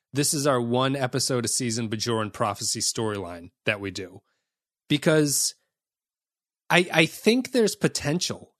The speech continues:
in this. They're, they're not nailing any of the potential, but I could see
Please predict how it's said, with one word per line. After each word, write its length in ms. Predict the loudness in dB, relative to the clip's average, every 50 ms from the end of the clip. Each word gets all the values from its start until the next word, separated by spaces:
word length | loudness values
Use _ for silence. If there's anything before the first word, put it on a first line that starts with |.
| _ _
in 160 | -6 -6 -6 -6
this. 460 | -10 -12 -8 -6 -6 -4 -4 -6 -8 _ _
They're, 220 | 4 4 4 4 6
they're 160 | 4 4 4
not 360 | 6 4 4 4 2 2 0 -4 -10
nailing 680 | -10 -4 -2 2 2 4 4 4 4 2 2 2 2
any 200 | 0 2 2 2
of 100 | 2 2
the 80 | 0 -4
potential, 520 | -4 -4 -4 -4 -4 -2 -2 0 0 2
but 140 | 2 2 2
I 80 | 2 2
could 200 | 0 -2 -2 0
see 540 | 0 0 2 2 2 2 2 2 0 -2